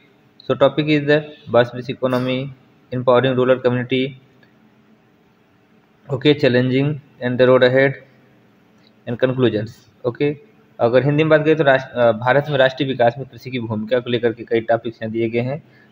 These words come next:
आप इसे अच्छे से प्रैक्टिस कर सकते हैं, लिख सकते हैं, ताकि आपके लिए बेहतर चीज़ें बनी रहें। ठीक है, चलिए आगे बढ़ते हैं। नेक्स्ट now, now the essay writing about the dignity of the labor,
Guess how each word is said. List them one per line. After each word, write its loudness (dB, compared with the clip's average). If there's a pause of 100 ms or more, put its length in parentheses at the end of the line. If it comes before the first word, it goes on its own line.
(140)
आप -2
इसे -2
अच्छे -6
से -2 (560)
प्रैक्टिस -2
कर 0
सकते -8
हैं, -2 (220)
लिख 2
सकते -6
हैं, -2 (200)
ताकि -4
आपके -2
लिए 0 (460)
बेहतर 2
चीज़ें -2
बनी 0
रहें। -8 (140)
ठीक -2
है, -2 (1040)
चलिए 4
आगे 4
बढ़ते 0
हैं। 0
नेक्स्ट -4
now, -2 (600)
now 4
the 4 (140)
essay 0
writing 2
about 4
the 2 (100)
dignity 0
of -8
the 4 (160)
labor, 0